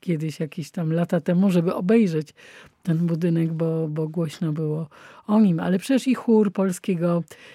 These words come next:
y, Radia, prawda? I, i, i byłeś kierownikiem muzycznym Toruńskiej Orkiestry Symfonicznej i byłeś też gościnnym dyrygentem po prostu, ym, w Stanach Zjednoczonych,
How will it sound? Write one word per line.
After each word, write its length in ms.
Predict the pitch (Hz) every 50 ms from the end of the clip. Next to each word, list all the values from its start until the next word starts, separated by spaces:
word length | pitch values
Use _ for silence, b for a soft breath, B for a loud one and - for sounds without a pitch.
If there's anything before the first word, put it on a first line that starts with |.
| B B 214
y, 320 | 180 165 175 202 214 185
Radia, 480 | 190 202 190 180 160 156 175 165 170 160
prawda? 580 | - 208 190 175 170 165 190 190 190 185 190
I, 100 | - - 226
i, 640 | 202 202 208 220 277 294 254 214 214 214 220 254 262
i 60 | 208
byłeś 280 | 190 220 226 226 202 -
kierownikiem 520 | - 240 220 220 214 220 214 - 226 214
muzycznym 460 | 214 214 196 196 214 180 - 214 208 190
Toruńskiej 560 | - 214 202 208 208 202 - - - 202 196
Orkiestry 540 | 190 180 - - 190 180 - - 190 180 175 B B B B B B
Symfonicznej 960 | B - - 190 180 - 202 185 175 180 175 165 - - - 175 175 202 262 247
i 60 | 190
byłeś 280 | 185 233 226 220 185
też 220 | - - 226 190 -
gościnnym 640 | - 226 202 - - - 240 226 220 220 214 208
dyrygentem 760 | 190 214 202 214 208 185 208 214 214 208 196 - 208 202 196
po 120 | 180 202
prostu, 680 | 185 - 220 202 185 - _ - 214 190 190 190 190 185 B B B B B B B B
ym, 500 | 208 185 185 180 180 180 185 185 185 180
w 60 | -
Stanach 460 | - - - 214 214 214 202 190 180
Zjednoczonych, 800 | 180 190 185 175 185 180 180 175 - 190 185 180 175 170 170 170